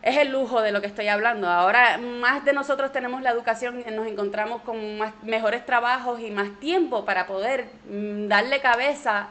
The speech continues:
a lo que es la identidad puertorriqueña. Y es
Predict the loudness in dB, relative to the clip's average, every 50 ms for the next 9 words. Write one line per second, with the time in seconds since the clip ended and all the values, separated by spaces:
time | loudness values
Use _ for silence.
0 | -12 -6 -4 0 0 0 0 0 0 0 0 0 -2 -2 -2 -4 -6 -4 -2 0
1 | 0 0 -2 -4 -4 -4 -6 -6 -8 -8 -6 -6 -4 -4 -4 -4 -6 -6 -10 -12
2 | -14 -20 -20 -20 -20 -20 -20 -20 -20 -20 -20 -20 -20 -20 -20 -20 -20 -20 -20 -16
3 | -8 -2 2 4 4 4 4 2 -8 -14 -16